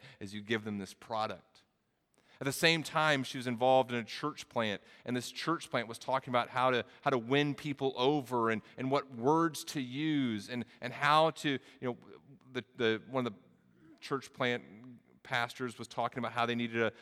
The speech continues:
a mission statement that had five points so you could use each of your fingers when describing the points, and all the points needed to start with the same letter. Not that there's anything wrong with that, uh, but, but that was, you kinda do that.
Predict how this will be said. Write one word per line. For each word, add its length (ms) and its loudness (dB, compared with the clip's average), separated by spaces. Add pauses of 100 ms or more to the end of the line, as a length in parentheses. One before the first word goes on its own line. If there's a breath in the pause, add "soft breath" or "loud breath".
(140 loud breath)
a 100 -4
mission 400 -2
statement 460 -6
that 160 -6 (180 loud breath)
had 220 -2
five 500 0
points 380 -2
so 300 -10
you 120 -4
could 160 -8
use 400 -2
each 180 -8
of 100 -10
your 100 -4
fingers 420 -4
when 80 -4
describing 540 0
the 60 -2
points, 400 -6
and 80 -4
all 200 0
the 100 -4
points 460 -4 (240 loud breath)
needed 320 -4
to 260 -2
start 300 2
with 80 -8
the 80 -14
same 380 -4
letter. 360 2
Not 300 -4
that 100 -18
there's 200 -10
anything 340 -8
wrong 240 -4
with 120 -16
that, 260 -14 (260 loud breath)
uh, 160 8
but, 200 2 (160 loud breath)
but 100 0
that 200 8
was, 200 -6
you 120 -4
kinda 240 0 (200)
do 240 2
that. 640 2